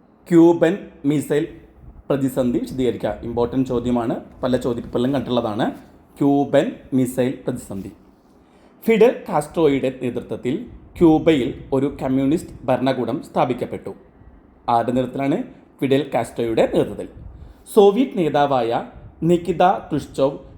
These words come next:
ക്യൂബക്ക് സാമ്പത്തികവും നയതന്ത്രപരവുമായ സഹായം നൽകി.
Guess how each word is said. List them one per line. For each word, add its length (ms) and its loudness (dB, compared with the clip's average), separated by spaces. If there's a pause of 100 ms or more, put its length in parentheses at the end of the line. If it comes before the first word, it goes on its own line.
(120)
ക്യൂബക്ക് 460 4 (340)
സാമ്പത്തികവും 680 2 (800)
നയതന്ത്രപരവുമായ 920 2 (160)
സഹായം 420 -4
നൽകി. 240 -4